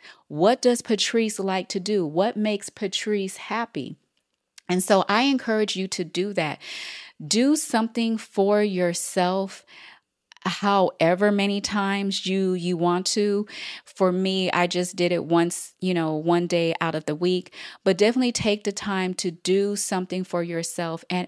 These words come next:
ask yourself these questions. Ask yourself,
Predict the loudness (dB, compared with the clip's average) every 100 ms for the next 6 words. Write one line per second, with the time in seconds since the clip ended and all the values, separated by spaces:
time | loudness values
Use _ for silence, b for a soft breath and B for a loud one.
0 | -4 -4 -4 -4 -2 -2 0 -2 -2 -4
1 | -6 -2 -2 0 -4 -4 -2 -4 -4 -6
2 | -6 -4 -6 -6